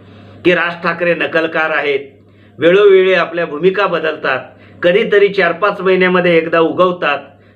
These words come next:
सभा घेतात आणि नंतर गायब होतात, अशा टीका विशेषतः शरद पवारांनी केल्या आहेत किंवा राष्ट्रवादी काँग्रेस पक्षाच्या नेत्यांनी केलेल्या आहेत.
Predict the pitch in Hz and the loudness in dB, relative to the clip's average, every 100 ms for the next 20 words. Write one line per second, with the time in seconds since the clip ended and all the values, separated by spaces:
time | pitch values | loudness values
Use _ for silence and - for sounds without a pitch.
0 | _ 185 180 233 185 180 180 151 147 - | _ -2 0 0 0 -4 -2 -4 -4 -12
1 | - - - - 180 190 180 170 170 180 | -20 -20 -14 -4 -2 0 0 -2 -2 -2
2 | 175 151 208 262 160 160 151 120 - - | -2 0 -2 -2 -4 -6 -6 -8 -10 -20
3 | - - 143 233 190 196 196 226 180 - | -18 -8 -4 -2 -2 -2 -2 -2 -2 -4
4 | - - - 156 165 214 208 208 180 175 | -14 -20 -4 -2 2 0 0 -2 0 0
5 | 196 196 190 185 185 185 180 180 175 170 | 0 0 2 2 2 2 0 2 2 2
6 | 160 - - - 175 190 180 160 202 196 | 0 -6 -20 -2 0 2 0 -4 -2 0
7 | 196 196 185 170 180 180 175 - 175 165 | 2 2 2 -2 -2 -2 -4 0 0 2
8 | 170 156 135 151 156 151 135 131 131 127 | 0 -2 -2 -2 -2 0 2 2 2 2
9 | 170 | 0